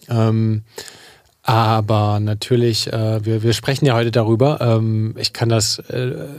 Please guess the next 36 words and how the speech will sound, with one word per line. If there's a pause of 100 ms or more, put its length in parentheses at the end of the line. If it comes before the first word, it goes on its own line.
(480)
logischerweise,
äh,
nicht
sagen,
aber
es
macht
mich
in
beide
Seiten
rein,
reingehend,
äh, (320)
ja, (120)
also
kann
ich's
einfach (260)
überhaupt
nicht
nachvollziehen.
Ich
weiß
damals (240)
auf
den
Fall
aufmerksam
kei-,
geworden
bin
ich
ja
durch
diese